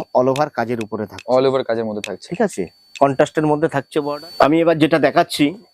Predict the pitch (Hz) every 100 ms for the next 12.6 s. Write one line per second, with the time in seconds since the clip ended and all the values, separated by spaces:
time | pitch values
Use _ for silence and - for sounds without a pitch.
0 | - 127 135 156 147 - 160 151 160 135
1 | 120 185 - _ - 104 - _ - 170
2 | 185 185 165 151 165 170 156 123 131 180
3 | 220 _ 175 180 147 143 151 160 156 -
4 | 117 95 - - _ _ _ _ - 147
5 | 156 143 113 135 147 139 160 185 196 196
6 | 180 180 208 196 208 208 208 190 190 202
7 | 180 202 208 190 190 240 220 185 170 175
8 | 151 151 143 139 127 113 - 98 120 113
9 | - - - - - - _ 120 123 165
10 | 180 190 170 180 202 165 156 190 190 190
11 | 196 190 196 175 - 202 202 - 190 165
12 | 165 156 127 117 104 101